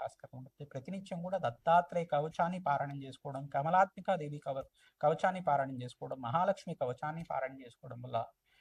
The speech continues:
విశేషమైన పుణ్యయోగం సిద్ధిస్తుంది. శ్రీమాత్రే నమః, శ్రీమాత్రే నమః, శ్రీమాత్రే నమః. ఇటువంటి నామాన్ని ప్రతినిత్యం కూడా ఆచరించడం వల్ల అదృష్టయోగం కలిసి వస్తుంది. మీరంతా కూడా మీ జన్మజాతకాన్ని పరిష్కారం చేసుకోవాలి అనుకుంటే కనుక, జన్మజాతకంలో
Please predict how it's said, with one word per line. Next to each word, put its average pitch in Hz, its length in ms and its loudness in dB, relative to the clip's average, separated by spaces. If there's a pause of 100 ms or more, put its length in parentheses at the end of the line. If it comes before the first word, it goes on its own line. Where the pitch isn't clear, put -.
(180)
విశేషమైన 180 640 -6
పుణ్యయోగం 151 480 -8
సిద్ధిస్తుంది. 135 540 -14 (200)
శ్రీమాత్రే 180 840 -4
నమః, 165 160 -4 (160)
శ్రీమాత్రే 151 680 -6 (100)
నమః, 143 180 -6 (140)
శ్రీమాత్రే 139 680 -10
నమః. 120 160 -6 (480)
ఇటువంటి 156 420 -8
నామాన్ని 165 340 -6
ప్రతినిత్యం 156 480 -10
కూడా 151 180 -4
ఆచరించడం 156 540 -8
వల్ల 175 140 0 (460)
అదృష్టయోగం 160 680 -6
కలిసి 139 240 -10
వస్తుంది. 135 340 -12 (600)
మీరంతా 185 440 2 (140)
కూడా 160 180 2 (100)
మీ 147 160 -6
జన్మజాతకాన్ని 165 720 -2
పరిష్కారం 165 520 0
చేసుకోవాలి 143 520 -2
అనుకుంటే 127 460 -10
కనుక, 127 200 -10 (140)
జన్మజాతకంలో 156 640 -2